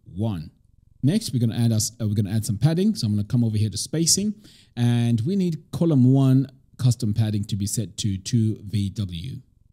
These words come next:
So I'm gonna add my padding to the right, and for column two, I'm gonna add this to the left. So this is where we're going to add our images.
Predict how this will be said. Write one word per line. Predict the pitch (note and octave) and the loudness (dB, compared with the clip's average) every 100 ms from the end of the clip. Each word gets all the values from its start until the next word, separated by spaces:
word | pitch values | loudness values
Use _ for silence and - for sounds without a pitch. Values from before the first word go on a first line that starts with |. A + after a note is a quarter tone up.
| _ - | _ -14
So | - | -6
I'm | F#2+ | -2
gonna | G2 - | -4 -2
add | B2 D3+ D3+ | 0 0 0
my | G2+ | -2
padding | G#2 G#2+ G2 | 2 2 0
to | - | -6
the | F2+ | -8
right, | F2+ A#2 F3 G#3 - _ _ _ - | -4 -2 -2 -4 -8 _ _ _ -6
and | G2+ G2+ | -2 -2
for | G2+ | -6
column | F2 D3+ F3+ D#3+ | -4 -2 -2 -2
two, | - G3 G3+ | -2 -2 0
I'm | G#2 | 0
gonna | G2+ - | -2 -2
add | G#2 | -6
this | G2 - | -6 -8
to | - | -14
the | F2 E2 | -12 -6
left. | A#2 B2 - - - _ _ _ _ - | -4 -4 -6 -14 -20 _ _ _ _ -8
So | - A#2 | -2 -2
this | A2+ - - | 0 0 2
is | C3 | 2
where | B2+ B2+ | 4 4
we're | A#2 | 4
going | G#2 A2 | 2 2
to | A2 G2+ - | 0 -2 -4
add | G#2 G2+ F#2+ - - | -2 0 -2 -4 -4
our | G2 F#2+ - | -4 -4 2
images. | D3+ F#2 - - - | 2 2 -6 -12 -16